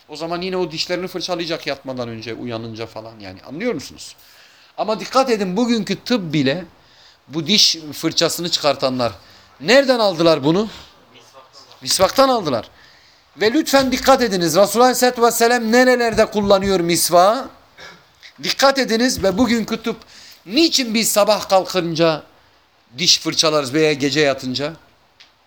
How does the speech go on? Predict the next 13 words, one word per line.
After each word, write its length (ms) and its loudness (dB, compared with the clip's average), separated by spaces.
Çünkü 200 -4
Aleyhisselatü 440 2
Vesselam 260 2
yatmadan 500 2
önce 280 0
dişlerini 400 -2
misvaklıyor, 560 -6
uyanınca 480 2
diş, 160 -8
dişlerini 320 -10
misvaklıyor. 500 -16
Bu 220 -2
dinin 460 -2